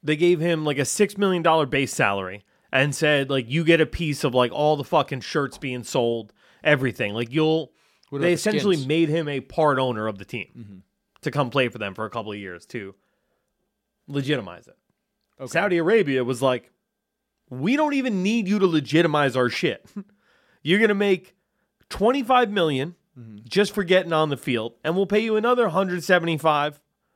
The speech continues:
Speaker 2: If you win.
Speaker 1: No, just to, like,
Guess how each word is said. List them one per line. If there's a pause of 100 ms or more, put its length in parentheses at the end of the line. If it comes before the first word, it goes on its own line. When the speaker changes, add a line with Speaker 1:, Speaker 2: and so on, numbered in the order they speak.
(120)
Speaker 2:
If
you
win. (540)
Speaker 1:
No, (140)
just
to,
like,